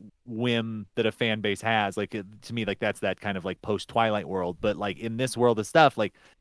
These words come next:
it was one of the first shows that engaged with its, like, audience since Star Trek in a way that has, like, a relationship that is, like, a give and take in a weird way.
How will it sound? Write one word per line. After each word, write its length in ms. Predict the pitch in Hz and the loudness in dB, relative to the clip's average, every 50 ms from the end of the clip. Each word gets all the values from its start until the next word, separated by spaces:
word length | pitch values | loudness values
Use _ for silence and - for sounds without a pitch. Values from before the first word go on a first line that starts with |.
| _ - - | _ -8 -6
it 160 | 123 - - | -6 -6 -4
was 400 | 113 113 120 120 120 117 110 98 | 0 2 4 6 6 4 2 0
one 160 | 110 120 120 | -2 0 0
of 60 | 113 | 0
the 80 | 107 98 | -2 -6
first 480 | - - - - 123 120 117 113 - | -6 -10 -4 2 4 4 4 4 2
shows 640 | - - - 113 110 110 107 104 101 98 92 82 - - - - _ _ _ _ _ _ | -2 2 4 4 6 6 4 4 2 0 0 -2 -6 -18 -20 -20 _ _ _ _ _ _
that 140 | - 117 113 | 0 0 0
engaged 720 | 110 104 98 - - - 117 113 117 123 123 113 - - | 0 -2 -6 -8 -4 0 2 2 4 2 0 -2 -4 -4
with 180 | 113 113 - - | -4 -4 -2 0
its, 200 | 107 101 - - | -2 -2 -2 -4
like, 180 | 78 107 101 - | -10 -10 -8 -6
audience 540 | - 104 104 107 107 104 101 98 98 - - _ _ _ _ - - - - | -2 0 0 0 0 -2 -4 -4 -6 -10 -14 _ _ _ _ -20 -20 -20 -12
since 320 | - - - 196 202 175 | -4 4 4 4 6 4
Star 300 | - - - 151 143 143 | 2 4 8 10 10 10
Trek 440 | 135 - 110 98 90 82 82 - - - | 8 4 0 -2 -2 -2 -6 -14 -16 -10
in 100 | 120 120 | -4 -2
a 60 | 117 110 | 0 2
way 200 | 117 117 117 110 | 4 4 4 2
that 120 | 110 104 | 2 -2
has, 300 | - 107 117 117 110 92 | 0 2 2 2 2 2
like, 240 | 107 104 104 - - | 0 -2 -2 -2 -6
a 280 | - 113 107 104 101 98 | -6 -4 -2 -2 -2 -2
relationship 1000 | 95 101 117 113 107 101 104 113 110 - - 117 110 104 - - 107 107 95 - _ - | -2 -2 0 0 2 2 0 0 0 -2 -4 -6 -6 -8 -4 -2 0 0 0 -2 _ -4
that 160 | - 107 101 | -4 -2 -2
is, 200 | 101 101 98 85 | 0 -2 -2 -4
like, 280 | 95 98 98 95 92 - _ _ _ _ _ _ _ _ _ _ _ - - | -2 -2 -2 -2 -2 -4 _ _ _ _ _ _ _ _ _ _ _ -8 -6
a 100 | 123 120 113 101 - _ _ - | -6 -6 -6 -8 -20 _ _ 0
give 180 | - 139 123 | 2 2 2
and 120 | 123 113 104 | 2 0 -4
take 280 | - 98 107 98 - | -4 -2 -4 -2 -4
in 80 | - 92 | -6 -8
a 40 | 87 | -6
weird 240 | 85 87 82 - - | -6 -6 -8 -8 -8
way. 260 | 80 76 67 - | -10 -10 -10 -12